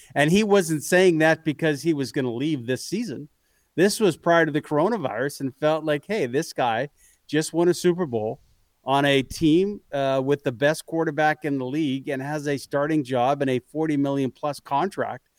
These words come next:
And I completely agree with Arash that if, like, i-, if coronavirus doesn't happen, and boy, how, we spent eight months in the what if situation here on the radio.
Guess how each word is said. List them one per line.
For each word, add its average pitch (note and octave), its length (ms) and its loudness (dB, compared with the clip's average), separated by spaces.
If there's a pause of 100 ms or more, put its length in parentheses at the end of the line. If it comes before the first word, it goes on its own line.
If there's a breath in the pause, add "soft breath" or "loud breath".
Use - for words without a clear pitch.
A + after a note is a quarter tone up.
(360 soft breath)
And C#3 100 2
I D3 120 4
completely E3+ 520 2
agree D#3 220 0
with C#4 160 -2
Arash A2 520 -10 (420)
that C#3+ 400 2
if, D#3 260 0 (960)
like, E3 240 -10
i-, D#3+ 520 -12 (100)
if G3 240 -2
coronavirus A3 640 4
doesn't D#3+ 300 4
happen, B2 380 0
and B2+ 140 -4
boy, D3+ 220 -2
how, F3+ 220 -4 (320 loud breath)
we A#3+ 80 -2
spent A3+ 260 0
eight D#3+ 220 2
months C#3+ 260 0
in C#3+ 80 0
the B2+ 80 2
what A#2+ 260 2
if B2 140 0
situation A#2 640 -4
here A#2+ 100 -2
on A#2 60 -2
the A2+ 80 -4
radio. G#2+ 320 -6